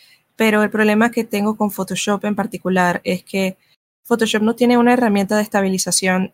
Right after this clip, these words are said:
en, en, a nivel de dibujo, pues. Entonces, cuando tú quieres comenzar a hacer líneas, a veces es un poquito difícil controlar el input de la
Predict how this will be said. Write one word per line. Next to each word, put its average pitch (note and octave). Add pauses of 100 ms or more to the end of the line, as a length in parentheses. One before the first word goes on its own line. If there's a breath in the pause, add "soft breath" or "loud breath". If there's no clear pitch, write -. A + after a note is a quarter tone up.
en, F#3
en, F3+
a F#3+
nivel F#3
de F#3+ (120)
dibujo, F#3+
pues. - (380 soft breath)
Entonces, G3
cuando G#3
tú G3
quieres A3
comenzar G3+
a G3+
hacer G3+
líneas, G3+
a F#3+
veces F#3
es G3
un G3+
poquito G3
difícil F#3+
controlar F3+ (600 soft breath)
el F#3+
input A3
de G3+
la F#3